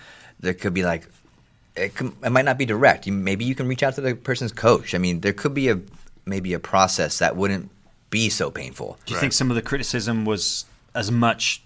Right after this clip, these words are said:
Speaker 2: the, the, the method of, of,
Speaker 3: A little
Speaker 2: of
Speaker 3: sneaky.
Speaker 2: this?
Speaker 1: Quite possibly. Like, I, I think I, as a coach, would be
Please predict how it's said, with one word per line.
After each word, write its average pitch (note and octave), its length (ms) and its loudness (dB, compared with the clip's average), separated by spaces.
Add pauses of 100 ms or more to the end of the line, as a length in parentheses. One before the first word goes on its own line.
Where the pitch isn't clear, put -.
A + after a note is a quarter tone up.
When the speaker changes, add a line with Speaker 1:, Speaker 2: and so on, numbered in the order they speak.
Speaker 2:
the, G#2 500 -4
the, G2+ 500 -6
the G#2 160 -8
method A2+ 600 -2
of, - 320 -12
of, - 0 -
Speaker 3:
A F#2+ 400 -10
little F#2 40 -12
Speaker 2:
of F#2 60 -8
Speaker 3:
sneaky. G#2 320 -4
Speaker 2:
this? F#2+ 360 -6 (220)
Speaker 1:
Quite D#3+ 200 6
possibly. D#3+ 380 2
Like, C3+ 140 2 (100)
I, A2 420 4
I C3 100 6
think C3+ 280 -4
I, B2 240 6
as E2 180 0
a F#2 60 -4
coach, E2+ 400 -2
would F2+ 180 -4
be F2 260 0